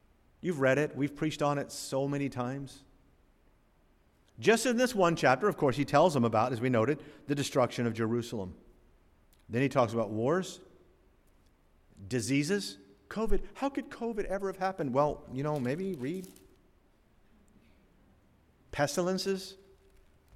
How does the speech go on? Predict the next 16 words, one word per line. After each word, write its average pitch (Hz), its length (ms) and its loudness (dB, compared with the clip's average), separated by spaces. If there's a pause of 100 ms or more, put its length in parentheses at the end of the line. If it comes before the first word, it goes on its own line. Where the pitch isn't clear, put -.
(840)
fearful 180 580 2
sights. 170 600 -4 (1400)
And 139 120 2
then 196 100 6
he 240 80 6
warns 185 380 6
about 151 240 2
arrests - 720 -2 (1300)
and 104 80 -8
imprisonments 101 840 -6 (1900)
and 113 120 -4
betrayal 110 760 -2 (1000)
of 117 120 -6
God's 127 380 2
choicest 175 560 -2
servants. 117 640 -4